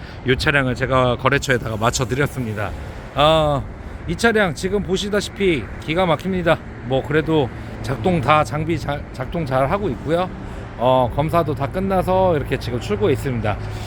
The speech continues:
이 차량으로 제발 저희 거래처에서 승인 요번에 허가 떨어져 갖고, 어, 저한테 차도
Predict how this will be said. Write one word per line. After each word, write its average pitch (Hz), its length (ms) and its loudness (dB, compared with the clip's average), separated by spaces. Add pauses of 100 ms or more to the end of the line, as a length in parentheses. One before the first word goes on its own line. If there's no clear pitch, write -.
(200)
이 165 80 6
차량으로 220 600 2
제발 180 680 4
저희 175 260 2
거래처에서 175 840 2
승인 202 440 -2
요번에 151 360 0
허가 202 280 0
떨어져 214 360 2
갖고, 165 420 2 (800)
어, 113 220 4
저한테 165 320 2
차도 170 340 0